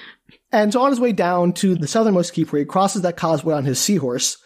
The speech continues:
he stops at another keep briefly where he meets a very disgruntled mage who's kind of a jerk. And he treats all the Changed very poorly. And he gets talking to the Changed, one of the Changed there named Tom, who's a dog, Changed.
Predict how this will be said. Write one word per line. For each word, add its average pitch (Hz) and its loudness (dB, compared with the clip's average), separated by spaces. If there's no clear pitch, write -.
he 160 -2
stops - -4
at 196 2
another 190 0
keep - -4
briefly 135 -2
where 160 0
he 165 0
meets 160 0
a 143 -2
very 175 0
disgruntled 160 -4
mage 143 0
who's 135 0
kind 165 0
of 147 0
a 147 0
jerk. 123 -6
And 139 -2
he 180 -2
treats 202 -2
all 175 0
the 170 -2
Changed 156 0
very 135 0
poorly. 208 0
And 151 0
he 147 2
gets - -4
talking 208 -2
to 185 -2
the 156 -2
Changed, 135 -2
one 165 2
of 165 2
the 165 0
Changed 156 -2
there 147 0
named 139 0
Tom, 175 0
who's 143 -8
a 120 -6
dog, 165 0
Changed. 151 -2